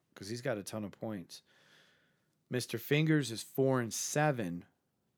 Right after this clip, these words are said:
with thirteen hundred forty-seven points, and he's in eleventh place.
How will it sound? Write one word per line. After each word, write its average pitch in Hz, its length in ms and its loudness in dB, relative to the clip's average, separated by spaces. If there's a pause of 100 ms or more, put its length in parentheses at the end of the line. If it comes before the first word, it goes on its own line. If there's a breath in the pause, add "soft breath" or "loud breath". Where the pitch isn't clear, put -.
(320)
with 104 480 -2 (400)
thirteen 117 380 -2
hundred 107 300 -6
forty-seven 87 680 -10
points, - 440 -20 (480)
and 92 100 -12
he's 95 140 -12
in 95 100 -10
eleventh 76 500 -12 (440)
place. - 380 -20